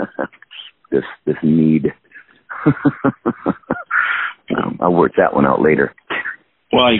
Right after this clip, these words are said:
Speaker 2: commend you for doing that because I'm fifty-three and it, it's hard.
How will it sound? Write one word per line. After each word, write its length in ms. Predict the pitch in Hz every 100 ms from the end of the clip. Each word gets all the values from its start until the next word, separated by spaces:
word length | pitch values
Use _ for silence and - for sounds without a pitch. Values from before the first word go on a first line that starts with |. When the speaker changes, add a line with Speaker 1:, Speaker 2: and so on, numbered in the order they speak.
| -
Speaker 2:
commend 320 | 117 123 127
you 120 | 110 98
for 80 | 101
doing 420 | 95 107 104 98
that 180 | 92 92
because 300 | 85 92 90
I'm 140 | 104 101 -
fifty-three 760 | 90 104 101 - 104 92 92
and 140 | 90 87
it, 460 | 80 - - - -
it's 140 | - -
hard. 460 | 85 85 64 95